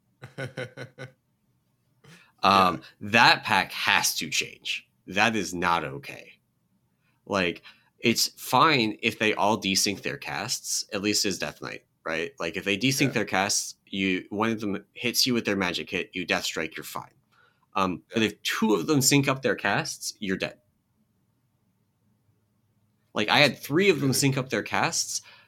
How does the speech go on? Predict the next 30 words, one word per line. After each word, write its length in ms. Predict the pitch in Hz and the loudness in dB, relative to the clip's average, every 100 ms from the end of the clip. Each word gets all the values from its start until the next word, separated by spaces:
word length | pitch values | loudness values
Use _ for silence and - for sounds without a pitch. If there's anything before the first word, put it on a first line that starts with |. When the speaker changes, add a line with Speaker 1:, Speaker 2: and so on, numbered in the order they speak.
| _ _ - | _ _ 0
Speaker 2:
and 120 | 104 | 6
I 120 | 127 | 6
got 180 | 139 127 | 6 4
killed 240 | 139 117 | 0 -2
through 140 | 110 101 | 0 2
Vamp 220 | 98 92 | 2 2
Blood, 320 | 90 85 80 _ _ | -2 -2 -4 _ _
uh, 380 | 90 85 80 73 - | -2 0 0 -2 -4
and, 380 | 87 82 78 - | -6 -6 -6 -8
and 220 | 80 78 | -8 -8
Rune 120 | 78 | -8
Tap. 220 | - - _ _ _ _ _ _ _ _ _ _ _ _ _ _ _ _ _ _ _ - | -10 -14 _ _ _ _ _ _ _ _ _ _ _ _ _ _ _ _ _ _ _ -20
Speaker 1:
That's 160 | - - | -16 -12
Speaker 2:
Just, 40 | |
Speaker 1:
crazy. 320 | - 104 95 | -4 -2 0
Speaker 2:
like, 300 | 92 78 - | -2 -4 -8
full 300 | - 139 113 | -6 0 0
of 80 | 95 | 0
dead. 180 | 80 - _ _ _ _ _ _ - - | -4 -8 _ _ _ _ _ _ -20 -6
Speaker 1:
Yeah. 160 | 95 92 | 2 4
Speaker 2:
Uh, 220 | 90 95 | 4 2
so 160 | - 120 | 2 4
that, 340 | 127 135 113 | 4 2 2
that 160 | 98 135 | 2 4
is 120 | 131 | 2
a 40 | |
pack 280 | - 101 123 | 0 -2 -2
that 160 | - - | -6 -4
you, 140 | 107 | 0
like, 240 | 101 85 | 0 0